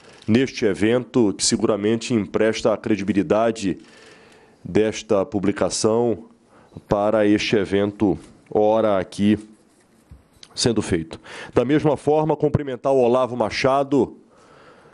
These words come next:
presidente do Conselho de Infraestrutura da C N I,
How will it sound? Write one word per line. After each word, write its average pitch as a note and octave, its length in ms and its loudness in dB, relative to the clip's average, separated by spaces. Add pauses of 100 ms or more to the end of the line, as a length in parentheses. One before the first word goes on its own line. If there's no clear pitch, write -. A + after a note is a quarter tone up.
(140)
presidente A#2 1000 2 (500)
do A#2 100 0
Conselho B2 560 0
de A2 120 0
Infraestrutura B2+ 880 0
da A2 180 0
C - 200 -4
N B2 240 -4
I, A#2 320 2